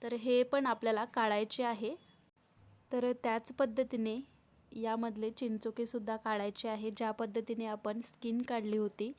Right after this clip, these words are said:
तर या गोट्याने आपल्याला या चिंचावरती मारायचे आहे. नंतर अशा पद्धतीने हे चिंचोके इझिली निघून जाते. तर अशाच पद्धतीने सर्व चिंचोके मी काढून घेते.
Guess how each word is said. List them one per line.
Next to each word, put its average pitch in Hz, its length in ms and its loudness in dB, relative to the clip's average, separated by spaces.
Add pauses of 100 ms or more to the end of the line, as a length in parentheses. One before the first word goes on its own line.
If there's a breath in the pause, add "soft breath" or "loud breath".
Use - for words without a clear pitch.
(580 loud breath)
तर 233 200 -2
या 233 200 2
गोट्याने 233 520 4
आपल्याला 226 480 2 (240)
या 226 340 0 (120)
चिंचावरती 247 840 0 (600 loud breath)
मारायचे 240 500 4
आहे. 262 400 2
नंतर 233 360 -2
अशा 233 260 -2
पद्धतीने 240 540 0
हे 226 240 -2
चिंचोके 226 580 -4 (120)
इझिली 233 540 0 (100)
निघून 226 360 2
जाते. 226 400 0 (400)
तर - 100 -6
अशाच 254 360 -6
पद्धतीने 240 540 0
सर्व 233 360 -2
चिंचोके 240 540 -2
मी 220 140 -4
काढून 226 440 0
घेते. 247 360 0